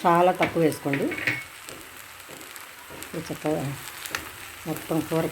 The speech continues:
పట్టేలాగా తిప్పండి ఒకసారి. కూర చక్కగా వేగిపోయిందండి. కొంచెం కొత్తిమీర వేసి ఒక్క నిమిషం పాటు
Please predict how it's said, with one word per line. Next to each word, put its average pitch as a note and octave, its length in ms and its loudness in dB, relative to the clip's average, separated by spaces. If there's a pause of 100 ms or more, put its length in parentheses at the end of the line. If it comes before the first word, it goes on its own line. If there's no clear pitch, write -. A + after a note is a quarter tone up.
పట్టేలాగా D3+ 400 2
తిప్పండి C3 360 -2
ఒకసారి. A2+ 420 -6 (4000)
కూర F#3 120 6
చక్కగా F3 340 6
వేగిపోయిందండి. D#3 680 6 (960)
కొంచెం D3+ 260 0
కొత్తిమీర D#3+ 360 6
వేసి D#3+ 380 4 (1300)
ఒక్క - 200 -2
నిమిషం D3 320 6
పాటు C#3+ 240 0